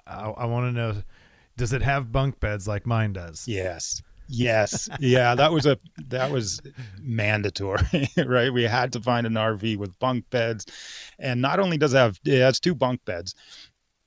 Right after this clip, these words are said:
Speaker 2: but it has a big pull-down queen that comes down, um, over the driver's seats.
Speaker 1: Okay.
Speaker 2: So, so then there's a couple kids that sleep up there and on the bunk beds. And then the baby right now, he just sleeps on the floor on a couple of <laughs> blankets.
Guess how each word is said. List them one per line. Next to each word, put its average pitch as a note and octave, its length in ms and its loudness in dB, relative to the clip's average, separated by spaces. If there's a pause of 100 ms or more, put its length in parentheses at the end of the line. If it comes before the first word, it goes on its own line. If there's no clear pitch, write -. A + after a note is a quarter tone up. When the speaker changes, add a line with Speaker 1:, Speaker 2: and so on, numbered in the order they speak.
(280)
Speaker 2:
but B2+ 160 2
it A2+ 80 -4
has B2+ 180 -2
a A#2+ 40 2
big A#2 320 -2 (120)
pull-down C3 440 -2
queen B2+ 440 -2
that F#2+ 160 -8
comes A2 320 -4
down, G#2 460 -4 (140)
um, F#2+ 500 -4 (400)
over A#2 320 0
the F#2+ 100 -6
driver's G2+ 480 -6
seats. C#3 380 -10
Speaker 1:
Okay. D3+ 420 2
Speaker 2:
So, G#2+ 460 0 (180)
so A#2 560 4
then A#2 420 2
there's A2 180 -2
a A2 40 -4
couple A2 240 -2
kids G2 260 -6
that G2 140 -8
sleep F#2 240 -10
up F2+ 140 -12
there D#3+ 340 0 (520)
and G2+ 180 -10
on F#2 100 -6
the F2 60 -10
bunk A2 260 -2
beds. G#2+ 180 -6
And G#2+ 100 -2
then G#2 100 -2
the F#2+ 80 -6
baby A#2+ 280 2
right G2 140 0
now, F#2 120 -2
he F#2+ 100 -4
just F#2+ 200 -8
sleeps F2 260 -12
on D#2+ 100 -20
the E2 60 -20
floor F#2+ 540 -8
on F#2+ 180 -4
a F#2 60 -6
couple B2 320 -4
of A2 160 -2
<laughs> - 0 -
blankets. - 600 -4